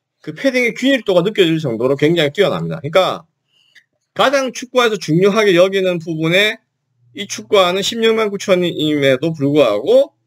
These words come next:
캥거루 가죽입니다. 그러면 국내 키카에서 나오는 에이케이 모델의 캥거루 가죽 모델이 십삼만 구천 원이니까 여기 이 제품이 이십 퍼센트 할인을 받는다고 하면 그 제품과도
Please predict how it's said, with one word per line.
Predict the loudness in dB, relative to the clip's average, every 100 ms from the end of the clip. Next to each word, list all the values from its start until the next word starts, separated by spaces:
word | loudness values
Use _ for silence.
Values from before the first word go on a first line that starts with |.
| _ _ _ _
캥거루 | -6 -4 -2
가죽입니다. | -2 -4 -8 -8 -8
그러면 | -4 0 2 0 -6 _ _ _
국내 | -6 0 2 0 -2
키카에서 | -4 0 0 0
나오는 | -2 -2 -2 0
에이케이 | 0 0 0 0
모델의 | 0 2 2 2 2 0
캥거루 | -2 0 0 2
가죽 | 0 0
모델이 | -4 -6 -8
십삼만 | -2 0 0 -2
구천 | -6 -4
원이니까 | -4 -4 -6 -6 -6 -6 -12 _ _ _ _ -8
여기 | -6 -4
이 | -4 -2
제품이 | -2 -2 -4 -2
이십 | -4 0
퍼센트 | 0 2 -2
할인을 | 2 2 2
받는다고 | 2 0 0 0 0
하면 | -2 -4 -2
그 | 0 0
제품과도 | -2 -4 -2 0 2 2 2 0